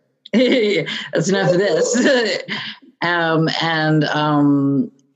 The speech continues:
I have to change my life because I need to be a better mom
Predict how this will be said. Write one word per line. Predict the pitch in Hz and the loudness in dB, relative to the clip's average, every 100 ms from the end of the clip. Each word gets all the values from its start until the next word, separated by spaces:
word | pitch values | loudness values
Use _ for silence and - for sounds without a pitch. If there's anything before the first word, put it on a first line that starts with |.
| - | -6
I | 160 | -2
have | 160 160 156 | 0 0 -2
to | 143 | -2
change | - 196 165 156 | -2 -2 2 2
my | 151 147 | 2 2
life | 151 143 143 - | 2 0 -2 -6
because | 143 156 135 135 131 - _ _ - | -6 -2 0 -2 -4 -10 _ _ -4
I | 151 | 0
need | 156 151 | 0 0
to | |
be | 147 147 | 2 2
a | 139 | 2
better | 139 135 | 2 2
mom | 135 131 131 | 2 0 -4